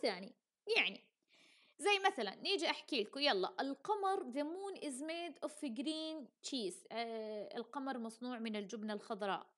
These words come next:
طبعًا هاي جوابها شو يا صبايا؟ هاي كلياتها رح تكون غلط. آه، "Toronto is the capital of New Jersey". يعني بسألنا: هل هاي ال-، المدي-، ال-، آه،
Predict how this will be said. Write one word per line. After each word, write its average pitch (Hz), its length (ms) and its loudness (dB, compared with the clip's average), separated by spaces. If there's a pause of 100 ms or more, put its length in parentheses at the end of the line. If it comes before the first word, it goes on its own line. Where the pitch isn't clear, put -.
(200)
طبعًا 233 380 4
هاي 220 120 6
جوابها 220 360 4
شو 233 140 -4
يا 190 340 2
صبايا؟ 185 500 -4 (840)
هاي 208 140 6
كلياتها 302 520 12
رح 254 120 2
تكون 262 280 -4
غلط. - 340 -2 (800)
آه، 240 360 4
"Toronto 339 640 4
is 285 40 0
the 269 140 2
capital 330 560 2
of 294 140 0
New 302 560 -4 (260)
Jersey". 214 360 4 (440)
يعني 208 460 0
بسألنا: 233 680 2
هل 262 80 4
هاي 254 340 4
ال-، 220 420 -2
المدي-، 220 460 -2
ال-، 196 500 2 (800)
آه، 196 920 2